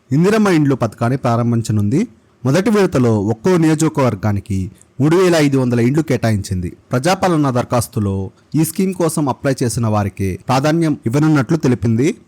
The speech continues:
అసెంబ్లీ ఎన్నికల సమయంలో ఇచ్చిన ఆరు గ్యారంటీల్లో మరో హామీని అమలు చేసేందుకు తెలంగాణ ప్రభుత్వం సిద్ధమైంది. మార్చి పదకొండు నుంచి ఇందిరమ్మ ఇండ్లు పథకాన్ని ప్రారంభించనుంది. తొలి విడతలో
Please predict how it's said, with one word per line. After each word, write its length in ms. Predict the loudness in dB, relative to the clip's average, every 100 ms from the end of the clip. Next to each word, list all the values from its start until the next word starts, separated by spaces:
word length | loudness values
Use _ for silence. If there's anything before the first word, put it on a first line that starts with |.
| _ -4
అసెంబ్లీ 300 | 0 2 2
ఎన్నికల 280 | 2 0
సమయంలో 520 | -2 -2 0 0 0 0
ఇచ్చిన 420 | -2 -2 -2 -4 -4
ఆరు 220 | 0 0
గ్యారంటీల్లో 800 | 2 0 0 0 -2 -2 -4 -6 -8 -2
మరో 220 | 0 2
హామీని 440 | 2 2 2 0
అమలు 280 | 0 0 0 -2
చేసేందుకు 520 | -2 -2 -2 -2 -4 -4 -2
తెలంగాణ 340 | 0 0 0
ప్రభుత్వం 440 | -2 -4 -4 -4 -4
సిద్ధమైంది. 640 | -2 -2 -2 -4 -8 -12 _ _ _ -2
మార్చి 280 | 0 0
పదకొండు 360 | -2 -2 0 0
నుంచి 360 | 0 0 -4 -6 _ -4
ఇందిరమ్మ 340 | 0 2 2 2
ఇండ్లు 240 | 2 0
పథకాన్ని 440 | -2 -4 -4 -2 -2
ప్రారంభించనుంది. 840 | 0 0 0 -2 -2 0 0 -2 -6 _ _ _ -2
తొలి 160 | 2
విడతలో 500 | 2 2 0 0 0